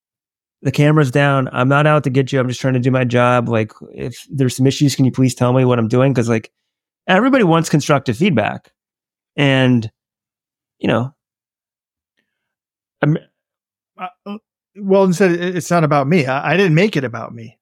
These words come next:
Speaker 2: All, all, I think the reason why he is disliking you guys is because I, on the podcast,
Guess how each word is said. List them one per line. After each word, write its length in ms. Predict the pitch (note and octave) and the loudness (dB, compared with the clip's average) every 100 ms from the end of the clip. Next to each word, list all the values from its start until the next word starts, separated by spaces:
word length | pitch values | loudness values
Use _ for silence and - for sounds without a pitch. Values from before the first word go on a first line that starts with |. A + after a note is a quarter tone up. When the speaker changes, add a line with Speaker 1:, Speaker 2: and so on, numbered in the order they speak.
| - | -4
Speaker 2:
All, 180 | D3+ F#3+ | 0 2
all, 320 | F3 G#3+ F3 | 2 0 -2
I 140 | D3+ | -2
think 220 | B2+ B3 | 0 -2
the 80 | G3+ | 0
reason 260 | D3+ D#3 D#3+ | 0 0 0
why 200 | D#3 D3 | 2 2
he 280 | D#3 C#3+ B2 _ | 0 -2 -6 _
is 180 | - C#3+ | -20 -6
disliking 600 | F#3 F3 D3+ D3+ C#3 B2+ | -4 0 0 -2 -6 -2
you 200 | D3 A3+ | 0 2
guys 420 | D#3 A#2 A#2 B2+ | 0 -4 -8 -10
is 100 | C3+ | -12
because 380 | - C3+ C#3+ C3+ - _ - | -12 -4 -2 -2 -8 _ -4
I, 180 | D#3 E3 | 0 0
on 80 | D3+ | -2
the 80 | |
podcast, 720 | A#2+ D3+ F#3+ E3 B2+ C#3 - | -4 -2 -2 0 -4 -4 -8